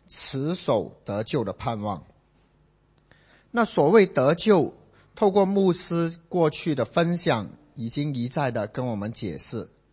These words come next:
我们今天也能够明白，就是得救并不是说我们做了这个决志祷告就完了，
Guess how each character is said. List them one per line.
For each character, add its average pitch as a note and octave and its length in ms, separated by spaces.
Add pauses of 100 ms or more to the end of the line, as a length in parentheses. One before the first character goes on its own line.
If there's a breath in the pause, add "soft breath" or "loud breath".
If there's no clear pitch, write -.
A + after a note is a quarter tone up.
(320 soft breath)
我 G2 80
们 A2 220
今 C#3+ 200
天 C#3 160
也 A#2 120
能 G2 160
够 B2+ 120
明 G#2 280
白， F2+ 200
就 G#2+ 200
是 G2 260 (480 soft breath)
得 C#3+ 240
救 E3+ 380 (420 soft breath)
并 G#3+ 220
不 D#3 120
是 F3+ 200
说 F3+ 380
我 C3 140
们 A2+ 300
做 D#3+ 300
了 B2+ 120
这 C#3+ 140
个 C#3+ 180
决 A2 280
志 D3+ 180
祷 F2+ 220
告 A2 340
就 C#3 180
完 F2 340
了， E2+ 120